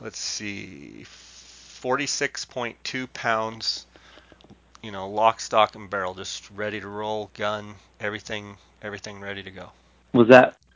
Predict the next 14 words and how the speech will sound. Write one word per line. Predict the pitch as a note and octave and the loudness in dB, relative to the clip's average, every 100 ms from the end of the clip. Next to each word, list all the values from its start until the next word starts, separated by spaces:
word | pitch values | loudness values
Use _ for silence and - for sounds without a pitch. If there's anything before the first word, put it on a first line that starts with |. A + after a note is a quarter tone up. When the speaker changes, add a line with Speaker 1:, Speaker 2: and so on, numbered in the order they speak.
| - | 4
Speaker 2:
was | B2 A2+ | 6 12
that | C3 B2 | 12 12
water | A2+ A2 A#2+ C3+ C#3 - _ _ _ _ - | 8 8 8 6 -4 -10 _ _ _ _ -14
Speaker 1:
No | A2+ B2+ | 0 2
Speaker 2:
in | B2+ | 6
there | A#2+ | 6
at | |
Speaker 1:
water. | B2 | 6
Speaker 2:
all, | C3 | 2
or | C#3 | 0
Speaker 1:
That's | A#2+ A2+ | 2 4
Speaker 2:
not? | G#2+ A#2 | 4 4
Speaker 1:
no | A#2+ B2+ | 2 2
water. | B2+ A#2+ A2+ | 4 4 4